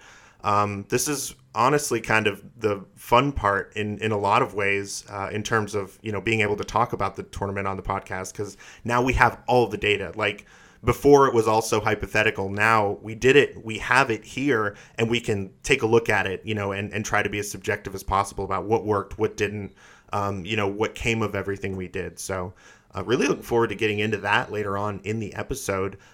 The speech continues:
Also very excited to have some special guests on.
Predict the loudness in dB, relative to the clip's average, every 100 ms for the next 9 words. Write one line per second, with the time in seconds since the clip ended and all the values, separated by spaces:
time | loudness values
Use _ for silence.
0 | _ 0 2 2 2 0 2 2 2 0
1 | -4 -4 -2 -4 -6 -6 -2 0 2 0
2 | 0 -2 -2 -2 -8 -4 -2 -2 -6 0
3 | 0 0 -8 -12 -10 -4 -4 -4 -8